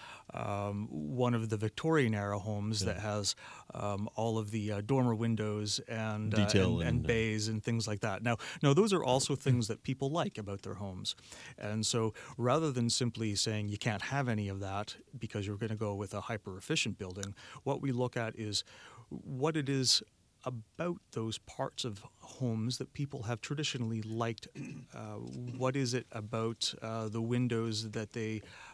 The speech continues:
Speaker 1: that they are drawn to? What is it about certain rooms that, um, don't work? And we realize that, uh, some of the best architecture that's come out of the last hundred years,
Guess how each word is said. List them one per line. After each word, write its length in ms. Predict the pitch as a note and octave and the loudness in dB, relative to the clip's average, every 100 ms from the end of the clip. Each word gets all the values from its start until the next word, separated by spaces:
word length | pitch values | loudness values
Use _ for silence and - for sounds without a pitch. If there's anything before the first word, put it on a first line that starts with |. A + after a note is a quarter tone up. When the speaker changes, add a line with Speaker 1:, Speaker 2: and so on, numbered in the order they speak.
| - | -12
Speaker 1:
that 140 | - A2+ | -8 -2
they 100 | A2+ | -2
are 140 | G2+ | -2
drawn 400 | G2+ A2 G#2+ A2 | -2 0 0 0
to? 260 | - C3 C#3+ - - | -2 -4 -4 -12 -6
What 240 | A#2 C#3 | 2 4
is 140 | C#3 B2 | 6 4
it 60 | |
about 220 | A2+ A#2 - | 2 0 0
certain 320 | C3 A2+ A2 | 0 0 0
rooms 480 | A2 A#2 A#2+ A2 B2 | 2 2 2 0 -2
that, 320 | A2 G#2+ G#2 - | -4 -4 -4 -8
um, 400 | G#2+ G#2 G#2 G#2 - C3 | -8 -6 -6 -6 -8 -2
don't 240 | F3 A3+ - | 2 2 -2
work? 320 | F#2 D2 - - - - - | -8 -8 -14 -20 -20 -18 -8
And 220 | A2+ A2 | -4 -2
we 80 | A2+ | -2
realize 540 | B2+ A#2+ A2+ A2 G#2+ | 0 0 0 0 -2
that, 320 | A2+ G#2+ - | -2 -4 -4
uh, 220 | G#2+ G2+ G2+ - - - | -6 -6 -8 -14 -12 -2
some 200 | D3 B2+ | 2 2
of 60 | |
the 60 | A2 | 0
best 400 | G#2+ A2+ - - - | 0 0 -2 -6 -8
architecture 600 | A#2 B2 C#3+ A#2 G#2 A#2+ | -6 -2 -2 -2 -2 -2
that's 180 | G#2 F#2+ | -4 -4
come 200 | - A#2 | -4 -4
out 100 | A2 | -2
of 80 | G2+ | -2
the 60 | G#2+ | -2
last 260 | G#2 G2 | -2 -4
hundred 380 | - C3 G#2+ G2+ | -2 -2 -2 -2
years, 420 | C3+ G2 G2+ - | -2 -2 -4 -4